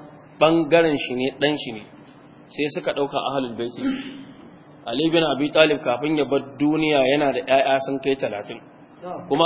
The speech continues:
Speaker 1: a nan gurin cikin karatuttukan da muka, ai mun zo muku da littafin Ma'alimul Madrasa sai ne ko? Ya tabbatar da cewa cikin wanda aka kashe a Karbala kafin al-Imam Husaini ya mutu, akwai Abubakar dan Ali bin Abi Talib,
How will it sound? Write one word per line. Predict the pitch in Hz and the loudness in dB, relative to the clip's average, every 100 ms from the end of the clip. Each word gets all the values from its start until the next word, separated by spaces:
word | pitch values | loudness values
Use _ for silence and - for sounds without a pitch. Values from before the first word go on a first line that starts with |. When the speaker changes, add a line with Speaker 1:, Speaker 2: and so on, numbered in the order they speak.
| 147 | 4
Speaker 1:
a | 165 | 4
nan | 170 | 2
gurin | 156 156 143 | 0 -2 -4
cikin | 147 147 | -6 -6
karatuttukan | 156 151 156 - 175 170 139 | -2 -2 -2 -6 -8 -4 -4
da | 127 | -2
muka, | 131 127 | -4 -4
ai | 139 156 | -4 -2
mun | 160 156 | -2 -4
zo | 143 160 | -2 -2
muku | 165 160 | 0 0
da | 131 | 0
littafin | 135 139 156 147 135 | 0 0 0 0 -2
Ma'alimul | 127 131 147 147 131 123 | -2 0 0 0 0 0
Madrasa | 139 135 120 104 | 0 -2 -4 -8
sai | 123 | -8
ne | 123 | -6
ko? | 143 - - - - - - - - - | -8 -12 -18 -20 -20 -20 -20 -20 -20 -16
Ya | 117 139 160 - | -2 2 2 2
tabbatar | 165 170 165 180 | 2 2 0 -2
da | 160 | -2
cewa | 147 160 147 135 | -4 -2 0 -2
cikin | 170 190 185 | -4 -2 2
wanda | 185 214 196 | 2 2 0
aka | 175 165 | 0 -2
kashe | - 160 151 | -4 -2 -2
a | - 131 | -4 -2
Karbala | 151 151 147 151 | 0 2 2 0
kafin | 147 123 147 | 0 -2 -2
al-Imam | 165 143 127 135 147 131 | -2 -4 -2 0 0 -2
Husaini | - 143 135 120 | -2 0 0 0
ya | |
mutu, | 123 123 113 - - - - - - | -4 -6 -12 -18 -20 -20 -20 -20 -12
akwai | - 160 165 | -6 0 0
Abubakar | 127 139 143 139 120 - - - - - - - - - | 0 -2 -4 -4 -12 -16 -20 -20 -20 -20 -20 -20 -20 0
dan | 143 165 | 2 2
Ali | 143 135 127 | 0 -2 -2
bin | 135 | -4
Abi | 107 104 123 | -6 -10 -6
Talib, | 117 107 | -4 -4